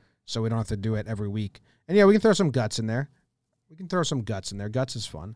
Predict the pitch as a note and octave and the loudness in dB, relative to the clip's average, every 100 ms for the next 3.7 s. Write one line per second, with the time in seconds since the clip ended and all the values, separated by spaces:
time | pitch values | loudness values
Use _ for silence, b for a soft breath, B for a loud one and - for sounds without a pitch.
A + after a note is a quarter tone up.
0 | _ - C#3+ G3 G3+ G3+ E3+ C3+ E3 D3 | _ 0 4 6 8 6 4 2 4 6
1 | D3 D3+ D3+ D3 C#3+ A2+ C3 D3 G2 F2+ | 6 2 2 0 0 0 2 2 0 -4
2 | A#2 C3+ D#3 E3+ C#3 C3 D#3+ C#3 C3 C#3+ | 0 4 6 8 6 6 4 4 4 2
3 | C#3+ C#3+ C#3+ D3 C#3+ D3 D#3 | 4 4 4 4 4 2 0